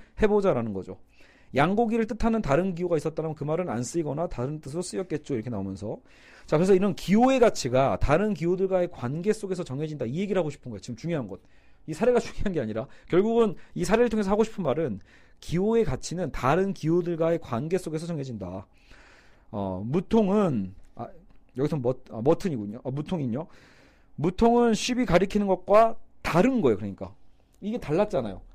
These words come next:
요 다름 속에서 머튼이 나왔잖아요. 결국은요. 그 얘기예요. 무통과 쉽 자체가 완전히 같지 않고 어떤 차이를 만들어냄으로써 그 차이 속에서 영어의 머튼이 생긴 것처럼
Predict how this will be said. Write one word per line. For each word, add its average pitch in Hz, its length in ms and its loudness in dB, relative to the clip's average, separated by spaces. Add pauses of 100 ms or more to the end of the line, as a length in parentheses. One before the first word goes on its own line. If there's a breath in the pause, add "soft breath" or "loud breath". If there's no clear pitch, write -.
(240 soft breath)
요 247 260 2
다름 190 420 0
속에서 202 540 -2
머튼이 160 440 0
나왔잖아요. 98 440 -8
결국은요. 110 340 -12 (380)
그 220 120 -8
얘기예요. 123 320 -6 (300 soft breath)
무통과 233 800 0
쉽 - 360 -8
자체가 196 680 0 (240 soft breath)
완전히 170 340 2
같지 175 320 -4
않고 117 340 -4
어떤 190 220 0
차이를 262 380 4
만들어냄으로써 156 1040 -2 (260 soft breath)
그 202 180 -4
차이 254 280 0
속에서 202 360 -2
영어의 165 360 2
머튼이 143 420 0
생긴 175 300 -6
것처럼 127 640 -2